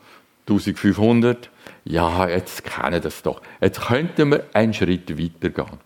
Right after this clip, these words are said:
Aber er sagt eben, dass es schwer ist,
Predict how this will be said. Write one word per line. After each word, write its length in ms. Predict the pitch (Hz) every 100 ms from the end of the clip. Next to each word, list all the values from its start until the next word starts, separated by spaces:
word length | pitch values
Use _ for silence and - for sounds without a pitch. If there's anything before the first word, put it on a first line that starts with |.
| _ _ _ _ _ _ _ _ _ - - -
Aber 160 | 87 95
er 80 | 92
sagt 460 | 95 98 113 107
eben, 320 | 110 104 107 107 - _ _ _ _ - - -
dass 200 | 85 87
es 200 | 80 -
schwer 500 | - - 80 80 92
ist, 280 | 104 95 -